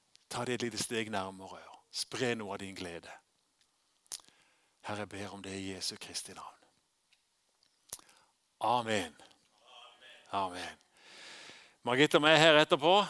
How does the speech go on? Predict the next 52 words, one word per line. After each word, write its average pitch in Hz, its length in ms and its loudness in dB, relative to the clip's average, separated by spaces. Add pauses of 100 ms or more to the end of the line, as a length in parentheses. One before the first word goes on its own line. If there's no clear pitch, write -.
(100)
eh, 139 260 4
eh, 143 220 6
og, 139 200 -2 (120)
og 135 180 -4
hvis 139 220 -6
noen 123 180 -6
har 117 140 0
lyst - 320 -2
til 101 340 -4 (960)
prate, 110 320 -6
be 113 180 -2
og 127 80 -2
sånn. 190 220 -2 (500)
Nå 147 140 4
er 185 100 8
vi 202 120 6
så 190 120 6
heldige 180 380 10
at 175 180 4
dere, 180 380 8
eh, 156 600 2 (120)
står 185 480 2
med 185 160 10
oss 170 140 4
i 170 80 6
Euromission, 180 500 0
ikke 147 160 0
bare 165 240 0
ber 123 240 4
for 180 160 0
oss, 175 100 0
men 160 120 -4
dere 143 100 4
er 147 60 -2
med 151 100 2
og 135 140 -2
gir 170 180 4
til 175 140 0
oss 156 180 2
også. 202 160 0
Nå 180 140 4
er 190 80 6
det 175 100 6
rett 190 140 2
og - 80 2
slett 190 100 -2
en - 140 -14
kollekt 165 420 -2 (220)
til, 185 180 4 (1300)
til 160 180 4
Euromissions 160 480 0
arbeid. 156 320 4